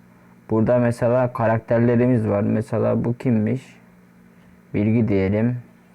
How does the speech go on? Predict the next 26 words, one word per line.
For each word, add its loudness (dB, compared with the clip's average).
Bu 2
şövalye 2
iki -4
seviye 0
arkadaşlar. -4
Hasar -2
seksen 0
altı, 0
canı 2
yedi 4
yüz 2
elli 2
üç, -8
hedefler 0
kara, 2
saniye 2
başına 0
hasar -2
yetmiş -2
bir, 2
vuruş 2
hızı 0
bir 2
nokta 0
iki -6
saniye, 0